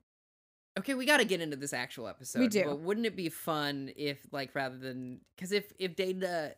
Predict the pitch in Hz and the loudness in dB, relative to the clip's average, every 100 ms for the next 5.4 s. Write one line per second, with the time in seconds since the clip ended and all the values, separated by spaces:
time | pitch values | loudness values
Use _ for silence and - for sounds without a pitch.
0 | _ 170 180 170 202 175 139 - 135 110 | _ -8 -8 0 2 2 -2 -8 -8 -8
1 | - 110 85 - 170 170 196 185 196 226 | -12 -14 -14 -6 -4 -4 -4 -4 -4 -4
2 | 185 165 131 143 156 156 151 139 135 143 | -2 -2 -2 -8 -8 -6 -8 -10 -12 -12
3 | - - 120 - - 80 - _ 190 - | -16 -14 -14 -12 -16 -20 -20 _ -12 -2
4 | 214 208 190 139 151 226 233 - 247 269 | -2 0 -4 -4 -6 -6 -8 -6 -6 -6
5 | 214 - 185 240 | -6 -6 -6 -6